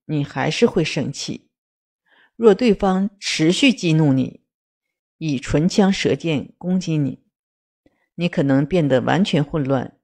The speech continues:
与困惑。这时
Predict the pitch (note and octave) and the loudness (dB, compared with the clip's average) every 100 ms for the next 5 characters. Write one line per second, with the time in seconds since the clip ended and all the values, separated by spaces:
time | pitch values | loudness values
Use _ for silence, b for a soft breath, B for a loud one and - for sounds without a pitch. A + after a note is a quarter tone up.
0 | _ D3 B2+ - F3+ D3 C#3 C3 - _ | _ -10 -8 -4 -2 -2 -4 -10 -10 _
1 | _ _ _ _ _ _ _ _ _ - | _ _ _ _ _ _ _ _ _ 0
2 | F3+ - D3 C3+ - - | 0 0 -2 -4 -4 -10